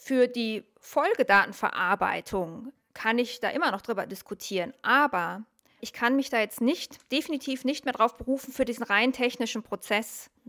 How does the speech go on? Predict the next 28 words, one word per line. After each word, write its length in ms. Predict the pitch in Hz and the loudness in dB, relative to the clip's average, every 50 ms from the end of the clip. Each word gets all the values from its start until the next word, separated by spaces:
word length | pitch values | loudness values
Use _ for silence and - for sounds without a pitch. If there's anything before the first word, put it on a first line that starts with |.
| - - | -18 -10
Sagen 220 | - - 226 214 226 | -2 0 2 2 2
wir 40 | 220 | 2
es 60 | - | 2
wieder 120 | 226 202 | 2 4
am 60 | 190 180 | 4 4
Beispiel 240 | 190 202 - - - | 4 2 2 -2 -10
vom 120 | 214 202 - | -10 -6 -4
Cookie, 320 | 254 233 - 247 226 226 - - - - - - _ _ _ - | -4 -4 -2 -2 -2 -2 -4 -8 -16 -20 -20 -20 _ _ _ 2
durch 160 | - 233 226 | 2 2 2
das 120 | - 226 | 2 0
Setzen 240 | - 220 214 - - | 0 0 0 0 -6
des 120 | 202 - - - | -10 -6 0 0
Cookies. 320 | 240 - - 175 185 - | 0 0 0 -10 -8 -4
Das 200 | - 208 208 - | -4 -4 -2 2
heißt, 380 | 220 214 220 226 233 226 - _ - - - - | 4 4 6 6 4 0 -4 _ -20 -20 -18 -10
ich 160 | - 226 - - | -10 -6 0 2
muss 260 | 247 302 415 - - | 4 4 4 2 0
jetzt 220 | 302 269 - - | -4 -4 -4 -2
erst 520 | - 220 220 240 285 - - - - - - | 2 4 6 6 6 4 -2 -14 -10 -4 -4
die 80 | 240 | 0
Hürde 260 | 202 247 294 320 311 254 | 2 2 2 2 2 0
des 160 | 254 240 - | -2 -4 -4
T 140 | - 277 285 | -2 -2 -2
T 160 | 277 262 233 | -2 -4 -4
D 180 | 240 240 240 | -2 2 0
S 160 | 233 233 233 - | 0 0 0 -4
G 220 | 247 262 254 220 | -2 -2 -2 -2
überwinden 880 | - 226 247 233 190 170 208 233 254 269 262 254 - 190 165 175 226 | -2 0 0 0 0 2 2 2 2 2 0 0 -4 -8 -6 -4 -4